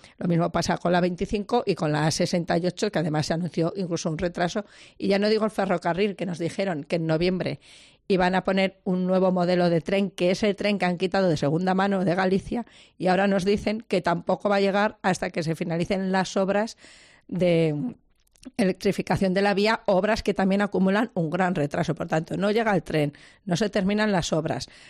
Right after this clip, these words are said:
eh, ni las del tren, ni las de Villastar, no se hacen los estudios informativos. Bueno, pues desde luego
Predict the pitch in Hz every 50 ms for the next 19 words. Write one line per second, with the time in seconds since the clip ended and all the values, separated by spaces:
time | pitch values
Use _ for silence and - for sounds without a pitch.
0 | - - _ - 185 170 165 160 156 156 156 156 - - 175 165 170 170 165 160
1 | 165 151 - - 185 220 240 262 262 _ - - 208 190 185 175 175 165 156 -
2 | - _ _ _ - - - - 175 170 160 147 - - - 165 156 165 - -
3 | - - - _ _ - 175 180 190 175 - 208 202 - 233 208 202 - 180 170
4 | - - 175 175 - 202 185 - 180 165 151 143 139 - 151 143 135 135 - 143
5 | 139 131 - 147 147 - 143 139 - 139 139 143 151 151 156